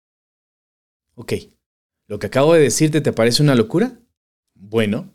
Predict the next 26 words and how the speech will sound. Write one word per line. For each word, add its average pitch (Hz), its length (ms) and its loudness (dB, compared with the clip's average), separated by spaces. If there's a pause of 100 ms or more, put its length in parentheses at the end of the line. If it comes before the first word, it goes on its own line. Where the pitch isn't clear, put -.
(160)
entonces 117 340 -4
no 123 100 2
me 120 120 2
hagas 104 180 -2
mucho 104 260 -6
caso, - 360 -12 (680)
pero 98 200 -8
ahorra 107 340 0
cuando 95 240 -4
menos 110 260 -2
un 107 100 -6
poquito. - 560 -12 (1600)
Invertir 123 440 -2
en 185 160 2
ti 175 120 0
mismo 151 560 -2 (280)
es 113 100 -4
lo 113 60 0
más 123 240 0
fácil 131 320 0
de 110 80 0
hacer 120 400 -6 (560)
y 101 100 -10
lo 95 100 -4
más 104 280 -2
difícil, 104 640 -4